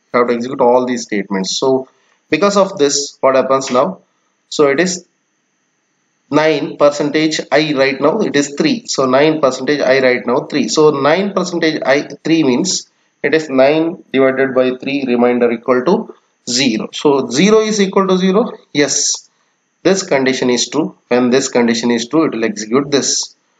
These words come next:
What is this zero? Return zero. Return zero means you called this function is prime from function main. So where you are returning value zero. So now this zero will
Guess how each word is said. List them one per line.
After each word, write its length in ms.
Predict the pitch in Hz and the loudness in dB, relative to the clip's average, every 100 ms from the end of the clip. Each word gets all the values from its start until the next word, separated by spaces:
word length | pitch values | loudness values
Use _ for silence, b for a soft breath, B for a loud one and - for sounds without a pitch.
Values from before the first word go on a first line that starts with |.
| _ _ - | _ _ 0
What 180 | 202 | 2
is 160 | 202 175 | 2 0
this 200 | 156 156 | 0 -2
zero? 480 | 120 123 135 131 120 | -2 -4 0 2 0
Return 420 | - 135 156 147 120 | -2 -2 0 -2 -2
zero. 480 | 123 117 117 113 - | -2 -2 -2 -6 -10
Return 340 | 110 113 165 180 | -4 0 0 2
zero 300 | 185 180 170 | 2 2 2
means 460 | 180 208 - - - _ _ - | 2 0 -4 -8 -12 _ _ -12
you 240 | 120 160 | -2 -2
called 480 | 156 170 175 190 160 | 2 2 4 2 0
this 220 | 175 - | -2 -2
function 520 | 147 147 143 170 175 - _ _ _ | 0 0 0 -2 -2 -6 _ _ _
is 300 | 151 180 175 | -2 0 0
prime 320 | 160 156 151 | 0 0 0
from 240 | 151 151 147 | 0 0 2
function 500 | 127 120 131 117 117 | 0 0 -2 0 2
main. 300 | 113 110 - _ _ _ _ - | 2 -2 -6 _ _ _ _ -4
So 560 | - 185 131 104 98 | 0 0 0 -6 -4
where 340 | 113 131 175 185 | 2 2 2 -2
you 200 | 170 160 | 2 2
are 160 | 156 | 2
returning 580 | 127 127 156 156 175 202 | -2 -2 0 0 0 0
value 420 | 143 117 120 170 | 2 4 4 0
zero. 520 | 196 113 131 127 107 - | -2 -4 0 0 0 -4
So 260 | - 131 | -4 0
now 280 | 127 135 135 | 2 2 2
this 340 | 135 185 - | 2 0 -2
zero 460 | - 160 165 131 156 | -4 0 2 2 0
will 480 | 180 131 139 127 | -2 -4 -2 -2